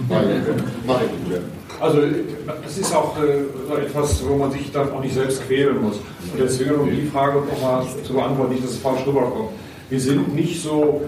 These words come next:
Speaker 2: weltfremd, dass wir sagen, das ist alles dummes Zeug, was die schreiben. Aber, äh, die Herangehensweise ist eine andere. Äh, Kicker und Bildzeitung und andere, äh, Gazetten, die nehmen eben zum Anlass, eine Einzelentscheidung zu sagen,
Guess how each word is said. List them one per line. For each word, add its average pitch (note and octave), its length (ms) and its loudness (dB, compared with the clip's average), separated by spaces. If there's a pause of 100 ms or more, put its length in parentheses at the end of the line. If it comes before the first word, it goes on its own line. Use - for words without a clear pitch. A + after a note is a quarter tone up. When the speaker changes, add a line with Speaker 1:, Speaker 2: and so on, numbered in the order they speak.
(120)
Speaker 2:
weltfremd, C#3 460 2
dass C3+ 140 -2
wir C#3 100 4
sagen, B2+ 240 2
das A#2+ 140 -2
ist - 40 -6
alles C3 280 -2
dummes B2 280 -4
Zeug, A#2+ 280 0
was G#2 160 -4
die - 120 -12
schreiben. - 400 -8 (360)
Aber, A#2 400 -2 (360)
äh, C#3 180 4 (540)
die C#3 120 4
Herangehensweise B2 720 2
ist G#2 100 -8
eine G#2+ 120 -4
andere. G2 280 -6 (500)
Äh, B2+ 160 0
Kicker E3 580 2 (200)
und C3 120 -4
Bildzeitung D3+ 580 2
und B2+ 100 2
andere, D#3 320 -4 (480)
äh, C#3+ 160 -8
Gazetten, D3+ 580 -10 (460)
die C#3+ 340 -2 (400)
nehmen E3 240 2
eben D3+ 200 0
zum C#3 160 -4
Anlass, E3 400 2
eine C#3+ 240 0
Einzelentscheidung C3+ 760 0
zu - 140 -6
sagen, A#2+ 320 0